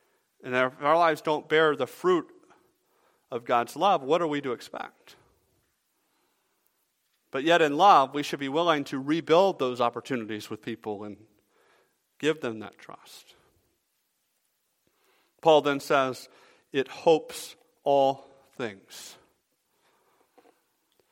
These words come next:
Sometimes the belief that we have in others in love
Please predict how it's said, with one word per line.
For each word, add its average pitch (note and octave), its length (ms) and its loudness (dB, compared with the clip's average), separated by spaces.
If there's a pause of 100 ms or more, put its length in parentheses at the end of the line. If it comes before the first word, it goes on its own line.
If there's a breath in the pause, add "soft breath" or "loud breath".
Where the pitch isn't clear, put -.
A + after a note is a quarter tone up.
(960)
Sometimes C#3+ 960 -2 (1400 soft breath)
the B2+ 80 -6
belief C3+ 680 -6 (160)
that B2+ 120 -8
we D3+ 160 -6
have C#3+ 260 -2
in C3+ 120 -6
others A2 580 -8
in B2+ 220 -10
love G#2 400 -12